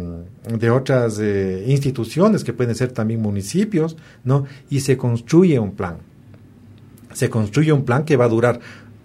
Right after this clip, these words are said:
dos o tres años. Ya se fijan presupuestos, se fijan metas, se fijan indicadores,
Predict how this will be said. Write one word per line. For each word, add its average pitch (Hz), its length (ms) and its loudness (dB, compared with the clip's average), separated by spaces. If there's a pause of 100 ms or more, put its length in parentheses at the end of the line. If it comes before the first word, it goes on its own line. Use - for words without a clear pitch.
(220)
dos 127 420 4
o 107 120 -4
tres 107 260 0
años. 98 440 -4 (480)
Ya 113 140 -2
se 113 200 0
fijan 180 300 2
presupuestos, 170 640 -2
se 139 140 -2
fijan 160 340 -2
metas, 180 320 -4
se 135 100 -4
fijan 160 300 -2
indicadores, 190 680 0